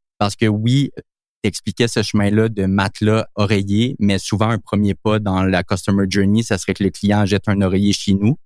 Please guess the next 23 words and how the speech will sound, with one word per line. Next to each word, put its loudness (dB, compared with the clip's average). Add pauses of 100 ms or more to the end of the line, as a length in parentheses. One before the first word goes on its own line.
(220)
C'est 0
moins 2
coûteux. -2 (260)
C'est, 0
t'es, 0
t'es -2
m-, 0 (480)
t'as 2
moins 0
à -4
faire -2
un -2
gros -2
move 0
financier -2
pour -2
essayer 0
un 2
produit -2
Polysleep 0
qui 0
est 0
shippé -2